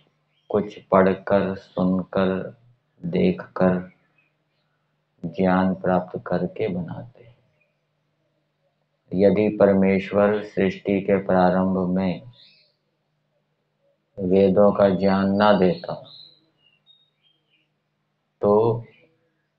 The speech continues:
ग्रंथों को बनाने की बात तो बहुत दूर है,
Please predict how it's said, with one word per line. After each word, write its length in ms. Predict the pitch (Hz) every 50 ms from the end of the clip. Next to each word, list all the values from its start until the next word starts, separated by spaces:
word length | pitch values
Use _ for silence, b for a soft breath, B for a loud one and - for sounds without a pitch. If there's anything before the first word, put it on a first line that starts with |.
| _ _ _ _ _ _ _ _ _ _ _ _ _ _ _ _ _ _ _ _ _ _ _ _ _ _ _ _ _ _ _ _ _ _ -
ग्रंथों 800 | 101 95 - 104 101 107 107 107 104 - - 117 113 113 110 -
को 140 | 113 113 107
बनाने 560 | 107 104 101 101 101 104 104 104 104 107 104
की 180 | - - 107
बात 380 | 98 87 95 101 98 98 95 - -
तो 100 | 110 110
बहुत 340 | 95 95 107 110 120 120 120
दूर 420 | 113 98 113 117 117 113 104 95
है, 380 | 85 80 80 80 - 82 -